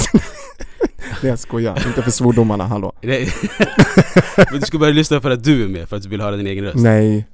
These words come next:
Speaker 1: så där självkär är jag inte. Ta det lugnt och
Speaker 2: Självkär
Speaker 1: kissa.
Speaker 2: behöver inte vara. Jag, jag, jag brukar lyssna på mina avsnitt direkt efter.
Speaker 1: Ja, men,
Speaker 2: För,
Speaker 1: Achi.
Speaker 2: för självkritisk
Speaker 1: Achi.
Speaker 2: skull.
Speaker 1: Achi.
Speaker 2: Ja.
Speaker 1: Din, din röst är ju soothing.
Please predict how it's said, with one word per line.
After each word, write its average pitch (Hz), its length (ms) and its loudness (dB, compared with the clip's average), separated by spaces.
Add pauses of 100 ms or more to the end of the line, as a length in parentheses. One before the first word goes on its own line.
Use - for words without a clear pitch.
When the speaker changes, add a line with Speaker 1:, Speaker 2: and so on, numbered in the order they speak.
(120)
Speaker 1:
så - 180 -12
där 120 120 4
självkär 104 400 -2
är 104 40 -2
jag 95 100 -2
inte. - 200 -12
Ta - 180 -10
det 98 100 -4
lugnt 95 140 -8
och - 60 -20
Speaker 2:
Självkär - 200 -12
Speaker 1:
kissa. - 220 -8
Speaker 2:
behöver 82 200 -12
inte - 120 -20
vara. - 100 -16
Jag, 117 160 -4
jag, 113 340 0
jag 139 140 2
brukar 117 180 -6
lyssna 95 160 -12
på 95 100 -14
mina 104 320 -10 (160)
avsnitt 90 260 -16
direkt 92 220 -16
efter. 110 240 -16
Speaker 1:
Ja, 117 120 -2
men, 110 280 0 (380)
Speaker 2:
För, 117 160 -2
Speaker 1:
Achi. - 100 0
Speaker 2:
för 147 120 0
självkritisk 151 760 -4
Speaker 1:
Achi. 117 100 0
Speaker 2:
skull. 101 320 -2 (180)
Speaker 1:
Achi. 113 360 -6 (140)
Speaker 2:
Ja. 104 200 -10 (300)
Speaker 1:
Din, 107 340 -8
din 113 180 2
röst 117 240 2
är 110 40 -2
ju 110 60 -2
soothing. 95 480 -4